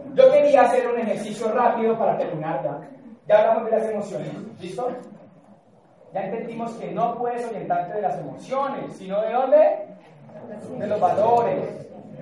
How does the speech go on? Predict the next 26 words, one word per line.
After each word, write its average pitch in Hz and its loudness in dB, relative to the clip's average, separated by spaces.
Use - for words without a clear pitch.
No 202 0
desde 254 6
la 247 6
mente, 226 -4
sino 196 -8
desde 220 -4
la... 277 0
Entonces 196 -4
es - -4
una 233 -2
frase 220 -2
que 185 -10
se - -8
llama: 196 -2
¿cómo? 262 2
Oriéntate 233 -2
desde 202 -6
la 285 0
conciencia. - -4
Todo 269 10
el - 4
tiempo. 254 -2
¿Listo? - 2
Ya 196 2
está - 0
claro. 180 -2